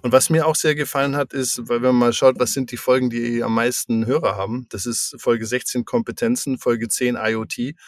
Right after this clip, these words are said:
und Folge zwölf, wie verkaufe ich Services, wenn ich bisher nur Produkte verkauft hab. Also da hätte ich jetzt auch nicht drauf gewettet, dass das allein schon vom Titel, also grad auch das Kompetenzen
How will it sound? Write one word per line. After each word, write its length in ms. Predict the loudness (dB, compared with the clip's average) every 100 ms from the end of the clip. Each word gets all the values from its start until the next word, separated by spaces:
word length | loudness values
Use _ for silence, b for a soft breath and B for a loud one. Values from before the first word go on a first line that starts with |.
| B B
und 140 | -6 2
Folge 320 | 4 4 0
zwölf, 420 | 2 4 4 0
wie 80 | -4
verkaufe 460 | -4 -2 0 0
ich 80 | -4
Services, 500 | 2 2 2 -4 -6
wenn 120 | -4
ich 80 | -4
bisher 200 | -6 -2
nur 140 | -2 -2
Produkte 380 | -8 -10 -10
verkauft 420 | -10 -8 -4 -2 -2
hab. 120 | -4 B B B
Also 180 | -4 0
da 100 | 2
hätte 140 | 2 0
ich 60 |
jetzt 180 | -2 -2
auch 140 | -2
nicht 160 | -2 -2
drauf 240 | 0 0
gewettet, 460 | -2 -2 -2 -4 -2
dass 180 | -2 0
das 480 | -2 0 -4 -6 -6
allein 260 | 2 4 6
schon 140 | 4 0
vom 140 | -2
Titel, 300 | 0 0 2
also 160 | 2 2
grad 220 | 2 2
auch 80 | 4
das 180 | 2 2
Kompetenzen 880 | 0 0 -2 0 2 2 2 -6